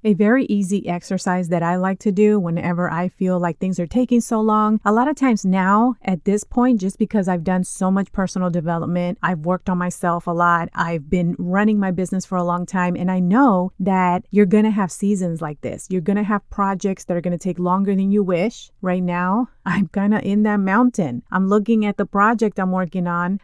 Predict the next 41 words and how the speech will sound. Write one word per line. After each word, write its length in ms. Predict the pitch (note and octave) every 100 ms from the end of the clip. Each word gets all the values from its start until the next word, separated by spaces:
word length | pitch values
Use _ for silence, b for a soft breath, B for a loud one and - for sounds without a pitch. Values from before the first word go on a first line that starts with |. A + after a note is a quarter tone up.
| -
I'm 140 | F#3
excited 680 | F#3 - - F#3+ G3+ B3 G#3+
about 320 | F3 F3+ F3+
it. 140 | F3+
I 100 | F3
already 380 | F3 F3 F#3+ G#3
want 260 | G#3 F#3+ F#3
it 140 | F3+
to 120 | -
be 240 | E3 E3 - -
out, 600 | A3+ B3 F3+ G#3 - - _ _
but 520 | F3 E3+ B3+ C4 G3+ - _ -
there's 320 | E3 F#3+ F#3+
a 60 | G3+
lot 220 | G3+ G#3+
of 140 | F#3
work 220 | A3+ C4
still 380 | - - G#3 G#3+
left 380 | G3 G3+ G#3 -
to 100 | G3
do. 400 | E3+ C4 A#3+ F3 - -
I 120 | F3+
still 280 | - G3 G3
gotta 220 | G#3 G#3
keep 240 | - A3
climbing. 600 | - G#3 G#3 G3+ D#3+ C#3+ -
And 200 | G3 G3 F#3+
the 120 | F3+ -
hardest 420 | - A#3 D#4 D4
part 220 | - A3
that 120 | G3 F3
I 100 | F3+
find 320 | - F3+ F#3
with 140 | G3+
that 240 | - G#3+ G#3+
is 340 | F#3+ F#3+ F3+ -
the 140 | G#3+ G#3
excitement 880 | F#3+ - - F3+ F#3 A3 B3 C4 -
that 260 | F3+ G3 E3
we 200 | F#3+ A3+
have 460 | F#3+ F3 F#3 B3